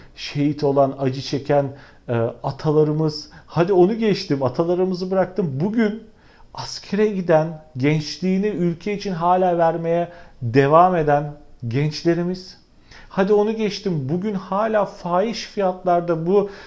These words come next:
sağlık sistemini döndürmek için vergi ödeyenler, otomobil a-, a-, almak için al-, alırken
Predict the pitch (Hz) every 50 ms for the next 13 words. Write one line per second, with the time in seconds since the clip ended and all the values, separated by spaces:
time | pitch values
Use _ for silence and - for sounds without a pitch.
0 | - - - _ - - - 175 151 151 180 208 220 214 - - 190 - - 202
1 | 196 196 196 185 156 170 170 175 180 170 185 190 202 208 196 202 - - 185 151
2 | 127 120 123 131 135 139 143 139 202 202 190 180 160 175 170 170 165 160 170 185
3 | 196 - - - - _ _ - - - - - - - _ - 156 151 - 175
4 | 175 185 190 190 208 202 196 190 190 190 - 165 160 165 - 170 160 165 165 170
5 | 185 185 - - - 214 - - 165 170 175 165 - 165 160 175 185 175 - -
6 | 190 190